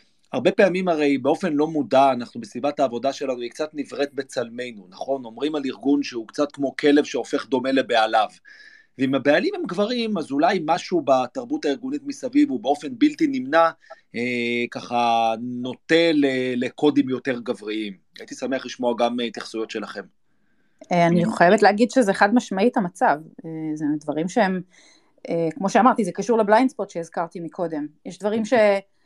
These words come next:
Speaker 2: יכולה להגיד אפילו כאישה שאני לא מודעת אליהם עד שאני לא,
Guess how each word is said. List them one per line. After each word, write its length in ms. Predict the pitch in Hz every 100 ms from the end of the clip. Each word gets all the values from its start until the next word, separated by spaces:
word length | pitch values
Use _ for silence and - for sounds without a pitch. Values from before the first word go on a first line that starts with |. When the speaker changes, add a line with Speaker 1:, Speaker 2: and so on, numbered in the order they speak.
| _ _ - 185
Speaker 2:
יכולה 140 | 175 214
להגיד 100 | 214
אפילו 260 | 262 254
כאישה 380 | 254 202 - 302
שאני 220 | 302 262
לא 100 | 208
מודעת 360 | 202 190 202 202
אליהם 240 | 180 175
עד 160 | 180 180
שאני 300 | 202 185 180
לא, 520 | 180 175 175 170 170